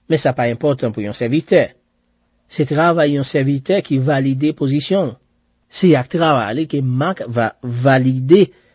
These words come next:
sèvitè Letènèl la. Epitou women yo ak moun lòt nasyon yo pa t enterese nan fanmi Jezi.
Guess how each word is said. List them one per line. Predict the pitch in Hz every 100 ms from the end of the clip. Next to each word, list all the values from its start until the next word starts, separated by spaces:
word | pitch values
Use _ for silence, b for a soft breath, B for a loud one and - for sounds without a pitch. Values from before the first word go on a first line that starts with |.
| _
sèvitè | - 156 139 120 113
Letènèl | 107 98 95 87 71
la. | 60 _ _ _ _ -
Epitou | 104 107 175 185 139 b b b -
women | 160 175 143 117 113
yo | 165 185 127
ak | -
moun | 123 120
lòt | 120 156
nasyon | 151 - 98
yo | 113 131
pa | - 165
t | 175
enterese | 180 175 139 117 160
nan | 127 107
fanmi | 117 127 135
Jezi. | 113 95 104 143